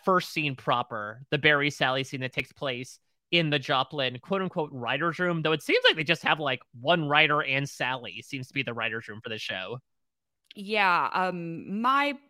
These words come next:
Speaker 2: uh, thinking was that it was just kind of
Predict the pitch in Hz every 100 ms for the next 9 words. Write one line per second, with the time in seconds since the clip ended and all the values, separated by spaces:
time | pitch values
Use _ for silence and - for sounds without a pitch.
0 | - 226 220 220 214 240 208 226 208 185
1 | 185 175 165 160 175 - 180 - - 190
2 | 165 160 156